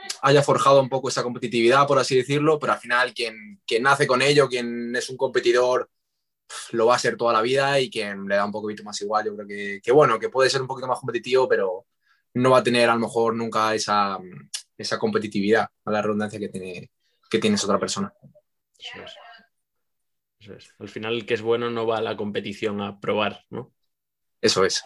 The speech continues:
Speaker 1: Yo creo que al final es algo que pasaba mucho y se ve, yo creo que se ve sobre todo cuando alguien va simplemente pues un poco por, por probar o por así decirlo y tal, a, a alguien que realmente va,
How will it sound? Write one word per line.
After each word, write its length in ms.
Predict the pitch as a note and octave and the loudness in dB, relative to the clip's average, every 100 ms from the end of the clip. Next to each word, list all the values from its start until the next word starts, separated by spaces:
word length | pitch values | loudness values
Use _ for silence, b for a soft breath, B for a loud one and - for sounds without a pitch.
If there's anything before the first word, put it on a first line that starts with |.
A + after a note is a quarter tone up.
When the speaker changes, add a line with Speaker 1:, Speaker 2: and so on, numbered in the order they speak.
| - - | -8 2
Speaker 1:
Yo 100 | A#2+ | 6
creo 40 | |
que 80 | B2 | 6
al 60 | |
final 520 | B2 B2 B2 B2 A2 - _ | 6 4 4 2 -2 -8 _
es 80 | - | -6
algo 140 | C3 C3 | 0 0
que 80 | C3 | 0
pasaba 280 | A#2 C3 | 2 2
mucho 240 | A#2 A#2+ A#2 | 2 -2 -6
y 40 | |
se 120 | G#2+ | -4
ve, 480 | G#2+ A#2 A#2+ B2 B2 _ _ _ _ - | 0 2 4 0 -4 _ _ _ _ 0
yo 80 | |
creo 60 | D#3 | 0
que 60 | D#3 | 2
se 120 | B2+ | 0
ve 140 | C3 | -2
sobre 200 | - A#2+ | -2 -2
todo 220 | A#2 B2 | 0 -2
cuando 280 | A2 A2+ A#2+ | -2 -2 0
alguien 280 | C3+ D3 C#3+ | 0 0 -2
va 140 | D3 C#3 | -2 -4
simplemente 520 | C#3+ B2+ C#3 C3 C3 | -8 -8 -8 -6 -8
pues 180 | A#2 - | -8 -8
un 80 | A2+ | -8
poco 220 | A2 G#2 | -4 -2
por, 400 | G#2 G2+ G2+ G2 _ - | 0 0 -4 -10 _ -2
por 260 | A2+ G#2+ | 2 2
probar 440 | - A2 C#3 D3 C#3 | 4 6 6 8 6
o 60 | |
por 120 | C3 B2+ | 4 -4
así 180 | C3+ | -2
decirlo 720 | C3 B2+ C3+ C3 B2+ C3 B2 _ _ _ _ _ | -2 -2 -4 -2 -2 0 -2 _ _ _ _ _
y 320 | B2 B2 B2 | -12 -6 -4
tal, 300 | A#2+ C#3+ D3 | 2 4 6
a, 180 | B2+ A2+ | 6 4
a 100 | G2+ - | 2 -2
alguien 300 | A2+ B2 B2 | -4 -4 -6
que 220 | B2 A#2 | -2 -2
realmente 400 | A#2 A#2 A#2+ A#2 | -2 -6 -4 0
va, 600 | A2 A2+ A#2 A2+ A2 | 2 2 2 0 0